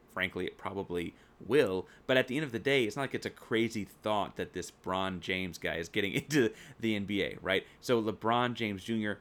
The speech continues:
is eligible in the twenty twenty-four draft. LeBron James Senior is also opting in or out of the Lakers in that same summer. And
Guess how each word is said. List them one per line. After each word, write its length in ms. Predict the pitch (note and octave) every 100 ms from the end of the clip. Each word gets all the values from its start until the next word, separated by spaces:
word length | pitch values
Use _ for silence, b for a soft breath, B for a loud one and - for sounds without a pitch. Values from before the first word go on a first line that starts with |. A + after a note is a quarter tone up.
| B B
is 220 | G2+ -
eligible 280 | A2 G#2+ G#2
in 60 |
the 40 | -
twenty 160 | G#2
twenty-four 420 | F#2+ G2 F2+ F#2+ F2+
draft. 560 | - C#3+ C#3 C#3 - - b b G#2
LeBron 380 | G2 G2+ F#2+
James 300 | F#2 F#2 F2+
Senior 560 | - D3+ C#3 G#2 G2+ F#2+ B B
is 160 | - G#2+ -
also 480 | G#2 G#2 G2 F#2+ - B _ -
opting 420 | G#2+ A2 A2+ G2+
in 180 | - G#2
or 220 | D2+ G2 -
out 220 | G#2 F#2
of 80 | -
the 60 |
Lakers 500 | F2 B2 - G2+ - -
in 120 | G#2
that 220 | G2 -
same 220 | - G#2 F#2
summer. 440 | F3 D3 A2+ G#2 B B B B
And 360 | C#3+ C3 A#2